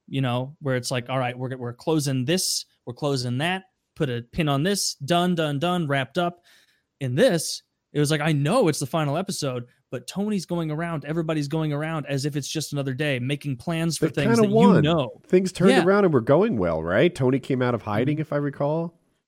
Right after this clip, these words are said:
Speaker 1: They, they, uh, someone killed, uh, that guy with absolutely no forehead whatsoever, um, and with the, the gray hair that starts, like, right at his eyebrows.
Speaker 2: Mm-hmm.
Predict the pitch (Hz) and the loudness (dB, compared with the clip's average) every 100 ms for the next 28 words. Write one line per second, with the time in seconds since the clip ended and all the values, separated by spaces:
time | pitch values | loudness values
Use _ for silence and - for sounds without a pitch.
0 | _ _ _ 147 180 185 170 165 147 139 | _ _ _ -4 -4 2 2 4 2 -2
1 | 135 165 170 151 - 160 160 165 156 - | -4 -4 -4 -4 -2 0 0 -2 -6 -14
2 | _ _ _ 135 131 120 135 131 143 147 | _ _ _ -8 -4 -2 -2 0 0 0
3 | 139 143 139 165 139 127 135 151 - 151 | 0 -2 -2 -4 -4 -2 0 0 -2 -2
4 | 143 139 131 139 - 135 131 135 151 - | 0 0 0 -2 0 0 0 -2 -6 -10
5 | _ _ _ - - 127 123 117 117 - | _ _ _ -20 -14 -8 -6 -6 -8 -8
6 | 147 135 127 120 117 131 127 110 - 123 | -2 0 0 -4 -6 -8 -8 -8 -8 -8
7 | 135 143 139 147 139 - 131 131 - 127 | -2 -2 0 0 -2 -4 -6 -6 -4 -6
8 | 123 135 131 127 123 123 113 135 131 143 | -2 -2 0 -2 -4 -2 0 0 0 -2
9 | 143 | -6